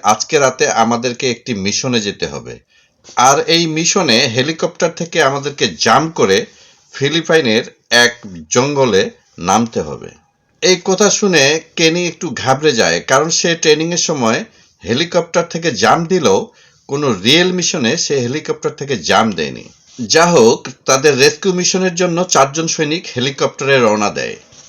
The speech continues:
এই মিশনে কেনি এবং তার সিনিয়র অফিসার সুগার সহ বিশপ ও আদিল নামেও দুইজন সৈনিক ছিল।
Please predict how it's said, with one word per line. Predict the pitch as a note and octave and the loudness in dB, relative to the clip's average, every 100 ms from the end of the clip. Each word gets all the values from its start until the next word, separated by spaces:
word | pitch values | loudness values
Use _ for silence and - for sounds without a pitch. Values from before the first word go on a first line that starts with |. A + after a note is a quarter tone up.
| _ - | _ -2
এই | D3 | 0
মিশনে | D#3+ F3+ - F3+ E3+ | 0 0 0 0 0
কেনি | E3+ D#3+ D#3 E3 F3+ | -2 2 2 2 2
এবং | D3 D3+ | 0 0
তার | D3+ D3 | -2 -2
সিনিয়র | - D#3 D#3 D3+ | -2 -4 -4 -2
অফিসার | D#3 - C#3+ D#3+ C#3+ | -4 -4 -6 -2 -2
সুগার | - C#3+ C3+ C#3+ | -4 -6 -2 -2
সহ | - C#3+ G2 G#2 A3+ _ _ - D2+ | 0 0 2 0 -4 _ _ -20 -10
বিশপ | F#2 C3+ - E3+ | -4 -2 0 0
ও | D#3 C#3 - | 0 -2 0
আদিল | G#2+ A#2+ C#3+ | 0 0 -4
নামেও | C#3 A#2 A2 E3 - _ - | -2 -2 -2 -6 -12 _ -20
দুইজন | E2 A2+ C3 B2+ A#2 | -6 -4 -2 0 -2
সৈনিক | - G2+ F#2 - | -2 -6 -6 -8
ছিল। | - D#2+ | -10 -12